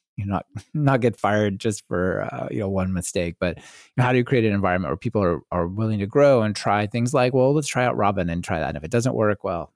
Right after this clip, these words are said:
we gave it a good try." You know, you learn something. So learn more about them at python bytes dot f m slash compiler. The link is in your podcast player show notes.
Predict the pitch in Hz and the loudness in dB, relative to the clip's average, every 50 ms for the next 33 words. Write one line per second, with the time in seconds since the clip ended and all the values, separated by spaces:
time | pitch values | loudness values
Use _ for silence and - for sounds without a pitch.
0 | _ - 95 92 101 98 92 87 71 76 - - - - - - - - - 98 | _ -12 -10 -6 -4 -4 -2 -2 -4 -8 -8 -12 -14 -12 -8 -6 -6 -6 -6 -8
1 | 98 92 87 85 90 87 90 92 87 78 78 - - - _ _ _ _ _ - | -10 -10 -10 -8 -8 -8 -8 -6 -8 -8 -8 -12 -16 -20 _ _ _ _ _ -4
2 | - - 85 - - - _ _ _ _ _ _ - - - _ _ _ _ - | 0 0 0 0 -2 -10 _ _ _ _ _ _ -20 -20 -20 _ _ _ _ 2
3 | 147 151 156 151 151 143 131 131 117 117 120 - 131 123 117 92 101 98 - 127 | 4 6 6 8 6 6 6 4 2 2 2 2 2 2 2 2 0 0 0 0
4 | 113 104 120 110 107 101 98 101 90 - 117 98 98 92 - 107 95 95 92 - | -2 0 0 0 2 2 0 0 0 2 2 2 2 2 0 -2 -2 -2 -4 -2
5 | - 98 87 82 - - - 101 92 - - - 135 156 147 143 147 143 143 143 | -2 0 0 0 -2 -6 -6 -6 -8 -6 -6 -2 2 4 4 6 6 4 4 2
6 | - 104 95 95 98 110 127 131 135 - 110 107 - 113 104 101 - - 98 101 | 2 0 0 0 0 0 -2 -2 -2 -4 -6 -6 -4 -4 -6 -6 -4 -4 -6 -4
7 | - 90 85 - - - - 151 151 135 - 156 151 143 143 139 135 - - - | -4 -4 -6 -6 -4 -2 0 0 2 2 2 2 4 4 4 2 2 -2 -4 -6
8 | - - - | -6 -6 -6